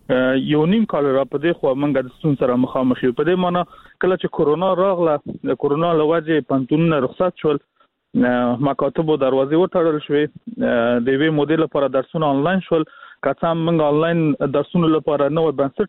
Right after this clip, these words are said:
کېښود، خو نوې تجربه به د افغانستان لپاره، اه، په هغه رقم چې باید آنلاین درسونه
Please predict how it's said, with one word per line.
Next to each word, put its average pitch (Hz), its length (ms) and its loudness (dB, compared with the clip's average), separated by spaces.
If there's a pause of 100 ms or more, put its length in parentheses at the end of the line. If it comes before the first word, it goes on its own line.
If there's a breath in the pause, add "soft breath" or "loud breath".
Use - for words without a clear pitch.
کېښود، 180 280 -2 (440)
خو 147 160 -2 (460)
نوې 196 300 2
تجربه 170 360 0
به 160 100 2
د 156 80 0
افغانستان 147 500 0
لپاره، 139 360 0
اه، 123 680 -2
په 123 160 -2
هغه 151 180 0
رقم 156 280 -2
چې 151 100 -8
باید 151 360 -2
آنلاین 147 320 0
درسونه 147 460 0